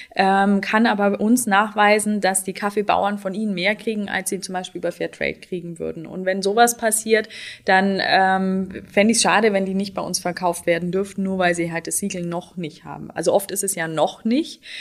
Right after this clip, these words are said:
Ähm, wenn jemand sagt, „Nee, ich möchte nie ein Siegel haben“, ist es auch nochmal was anderes. Da muss man sich halt den Ansatz nochmal angucken.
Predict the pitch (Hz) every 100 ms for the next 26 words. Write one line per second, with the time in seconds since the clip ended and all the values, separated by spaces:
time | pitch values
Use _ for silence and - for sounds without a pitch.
0 | - - 180 175 190 185 190 190 180 180
1 | 170 - 196 202 185 - 170 185 240 262
2 | 240 240 233 220 214 214 - - 190 -
3 | 208 240 226 214 - - 202 196 202 185
4 | 202 190 185 175 170 175 165 160 170 165
5 | - 156 160 - 160 160 - 165